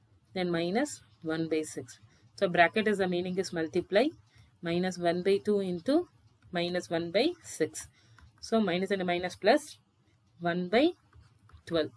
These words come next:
So our L H S answer is one by twelve. So let's check R H S. A into B plus A into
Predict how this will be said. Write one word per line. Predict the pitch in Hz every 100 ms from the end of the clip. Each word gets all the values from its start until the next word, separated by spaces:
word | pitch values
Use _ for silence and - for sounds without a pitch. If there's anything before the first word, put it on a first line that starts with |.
| _ _ _
So | - 196
our | 180
L | 170 170
H | 202 214
S | 208
answer | 175 170 185
is | 285 - - - 170
one | 165 170 175
by | 180
twelve. | - 180 302 - - _ _ _ _
So | - 254 320 302 _ -
let's | 196 185 -
check | 254 - _
R | 185 180
H | 175 -
S. | 160 - - - _ _ - _ _ _ _ - - _ _ _ _ _ _ _ _ _ _ _ - _ _ _ - _ _ _ - _ -
A | 190 185
into | 180 175 175
B | 165 226 320 - - _ - _ - _ _ - _ _ _
plus | 226 285 - - - - - 185
A | 180 180
into | 175 240 294